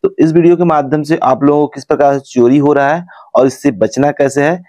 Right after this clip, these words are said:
इस वीडियो के माध्यम से आप लोगों को बतलाने वाले हैं। तो वीडियो को आप जो है कंप्लीट जरूर देखिएगा। साथ ही साथ दोस्तों,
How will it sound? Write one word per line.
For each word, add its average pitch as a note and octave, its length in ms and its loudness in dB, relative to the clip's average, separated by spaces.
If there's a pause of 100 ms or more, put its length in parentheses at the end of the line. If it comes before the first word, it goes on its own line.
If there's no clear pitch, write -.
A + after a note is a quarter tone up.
(160)
इस E3+ 120 2
वीडियो D#3+ 220 2
के D#3 60 -2
माध्यम B2+ 320 -2
से C3 140 -4
आप A2+ 220 -2
लोगों B2 200 0
को A2+ 100 0
बतलाने A2+ 340 0
वाले B2+ 180 2
हैं। D3 140 -2 (280)
तो A#2+ 60 -4
वीडियो B2 280 2
को C3+ 120 0
आप B2+ 160 0
जो C3 100 -2
है C3+ 60 0
कंप्लीट A#2+ 560 -2 (200)
जरूर G#2+ 260 2
देखिएगा। C#3 500 0 (120)
साथ - 240 -4
ही D#3+ 120 -10
साथ D3+ 180 -2
दोस्तों, C#3+ 340 -2